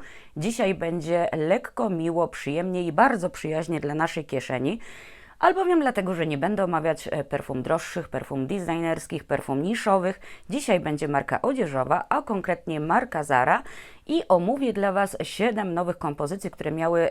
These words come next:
premierę w tym roku, w roku dwa tysiące dwudziestym czwartym, ale zaplątał mi się tutaj też jeden zapach, który miał premierę, e, przed wakacjami ubiegłego roku, a zatem zapach, który na rynku i który na półkach Zary stoi od niecałego półtora roku.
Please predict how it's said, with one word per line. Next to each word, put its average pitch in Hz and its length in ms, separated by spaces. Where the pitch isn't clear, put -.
premierę 165 600
w - 80
tym 214 180
roku, 127 220
w 165 40
roku 165 220
dwa 170 200
tysiące 170 380
dwudziestym 147 480
czwartym, 208 500
ale 349 520
zaplątał 196 520
mi 180 120
się 175 120
tutaj 160 580
też 160 240
jeden 160 260
zapach, 156 360
który 160 220
miał 151 160
premierę, 160 440
e, 147 640
przed 165 200
wakacjami 220 580
ubiegłego 185 640
roku, 165 320
a 294 80
zatem 262 280
zapach, 180 260
który 170 400
na 190 280
rynku 208 560
i 160 160
który 156 320
na 175 160
półkach 139 400
Zary 175 260
stoi 330 360
od 143 140
niecałego 147 520
półtora 135 460
roku. 127 320